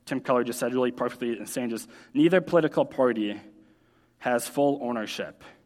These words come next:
of biblical morals." The right has a lot of good biblical morals and values, just like the left has very good biblical morals and values. The right is full of corruption, sin, evil,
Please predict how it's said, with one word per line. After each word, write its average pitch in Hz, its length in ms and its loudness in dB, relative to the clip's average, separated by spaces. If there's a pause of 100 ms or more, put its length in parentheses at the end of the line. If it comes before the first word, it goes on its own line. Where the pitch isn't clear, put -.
(380)
of 113 160 -8
biblical 107 460 -4
morals." 90 580 -12 (1600)
The 143 220 4
right 147 340 6 (540)
has 147 180 4
a 147 80 2
lot 147 260 8
of 127 300 2
good 147 440 6 (320)
biblical 143 440 4
morals 131 460 4
and 120 160 -2
values, 110 760 -2 (680)
just 147 160 6
like 156 120 8
the 139 120 4
left 156 240 6
has 123 200 2
very 139 240 6
good 131 480 2 (280)
biblical 143 480 4
morals 127 460 6
and 120 140 -4
values. 113 840 0 (340)
The 131 120 0
right 160 280 8
is 131 140 0
full 165 200 8
of 156 120 4
corruption, 143 680 4
sin, 147 500 4
evil, 147 480 2